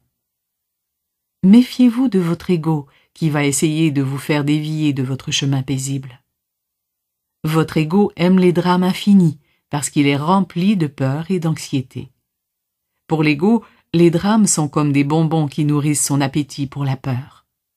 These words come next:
Les drames peuvent constituer une tactique de procrastination ou même une dépendance qui vous empêche de travailler sur vous-même ou d'accomplir votre mission de vie.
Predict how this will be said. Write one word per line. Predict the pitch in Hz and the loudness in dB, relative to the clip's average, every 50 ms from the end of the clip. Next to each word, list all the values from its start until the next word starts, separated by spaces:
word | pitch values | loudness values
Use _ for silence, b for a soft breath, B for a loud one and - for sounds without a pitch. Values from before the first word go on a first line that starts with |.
| _ _ _ _ _ _ _ _ _ _ _ _ _ _ _ _ _ _ _ _ _ _ _ _ _ | _ _ _ _ _ _ _ _ _ _ _ _ _ _ _ _ _ _ _ _ _ _ _ _ _
Les | - 185 202 190 | 2 4 4 4
drames | 202 196 226 240 240 220 196 | 4 2 2 2 2 2 2
peuvent | - 165 160 - | 0 -2 -4 -4
constituer | - - 165 - - - 175 165 - - 185 208 | -4 -6 -6 -6 -4 -6 -6 -6 -4 -2 0 2
une | 202 160 139 | 2 0 0
tactique | 139 - 160 160 - - - 226 202 202 - - _ _ - | -2 -4 -6 -6 -6 -8 -6 -6 -6 -8 -12 -20 _ _ -8
de | 139 143 | -8 -8
procrastination | 139 143 - - 262 269 - - - 196 165 - - - - 175 165 147 139 - - - 143 127 120 120 b b b | -8 -8 -6 -6 -6 -6 -6 -8 -8 -8 -8 -8 -12 -6 -4 -2 -2 -2 -4 -4 -6 -4 -2 -4 -4 -6 b b b
ou | - 160 | -2 0
même | 160 160 180 202 214 214 202 B B B _ | 2 2 4 4 4 2 2 B B B _
une | - 156 156 147 | -2 0 0 2
dépendance | 139 156 160 160 160 151 147 139 143 131 131 123 - | 2 0 0 0 -2 -2 0 0 0 -2 -2 -4 -6
qui | - 143 | -6 -8
vous | 135 143 143 147 | -8 -4 -4 -4
empêche | 147 143 - 147 147 147 135 | -4 -2 -2 -2 -2 -2 -2
de | 135 131 | -2 -4
travailler | - - 143 135 143 127 131 135 147 | -4 -4 -2 -2 -2 -2 -2 -2 -4
sur | 131 - - 147 | -4 -4 -6 -6
vous-même | 139 147 151 151 139 139 131 123 123 120 b b b | -4 -4 -4 -2 -2 -2 -2 -2 -4 -6 b b b
ou | - 151 151 | -6 -6 -2
d'accomplir | 139 175 165 - - 175 165 - - 151 147 135 | -2 -4 -4 -2 -4 -4 -4 -4 -6 -6 -6 -4
votre | 123 135 127 - - 135 | -6 -6 -8 -6 -4 -2
mission | 131 135 135 - - 135 123 123 | -2 -2 -2 -4 -4 -2 -2 -2
de | 120 120 | -4 -4
vie. | 113 117 117 113 - | -8 -8 -10 -14 -16